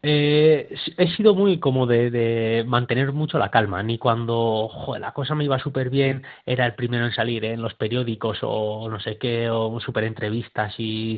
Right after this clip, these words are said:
somos los reyes, ni cuando me ha ido muy mal, eh, no, no me hundía, pero bueno, sí que es verdad que, que momentos malos, bueno, los vas olvidando, ¿no?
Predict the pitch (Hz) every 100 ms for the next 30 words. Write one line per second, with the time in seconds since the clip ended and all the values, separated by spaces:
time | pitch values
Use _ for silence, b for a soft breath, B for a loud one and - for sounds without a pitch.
0 | - 113 110 107 107 120 139 143 B B
1 | B 127 120 123 117 117 117 113 113 120
2 | 131 131 127 127 120 127 135 135 135 -
3 | 117 120 117 - - - - _ 170 151
4 | 147 151 147 151 139 - 151 139 151 _
5 | _ 165 165 170 160 127 101 98 90 -
6 | 107 127 113 - 131 131 131 139 123 107
7 | B B - - 110 107 110 117 123 120
8 | 127 127 131 123 123 101 - - 147 123
9 | 107 147 - 147 131 131 156 147 139 147
10 | 160